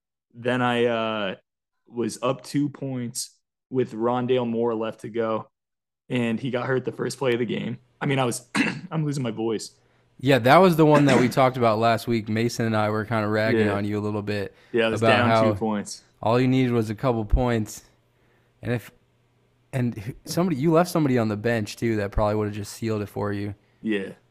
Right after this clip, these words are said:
Speaker 2: Uh, and you didn't get it. Unfortunately, you lost a, a few fractions of a
Speaker 1: Mm-hmm.
Speaker 2: point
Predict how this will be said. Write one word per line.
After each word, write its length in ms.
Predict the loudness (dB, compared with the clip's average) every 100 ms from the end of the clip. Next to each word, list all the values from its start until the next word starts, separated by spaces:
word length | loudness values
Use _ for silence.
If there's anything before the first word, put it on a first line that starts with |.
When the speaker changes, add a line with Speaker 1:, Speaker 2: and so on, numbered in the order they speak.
| _ _ _ _ -10
Speaker 2:
Uh, 380 | -4 -4 -4 -6 _ _ _ _ _
and 160 | -4 0
you 60 | 4
didn't 200 | 4 4
get 180 | 4 4
it. 140 | 0
Unfortunately, 460 | -2 0 0 0 0
you 60 |
lost 340 | 0 0 -2 -4
a, 200 | -6 -6 -10
a 120 | -10
few 420 | -6 -4 -2 -2
fractions 500 | -4 0 0 -2 -6
of 80 | -4
a 40 | -2
Speaker 1:
Mm-hmm. 120 | -2
Speaker 2:
point 340 | -2 -2 -6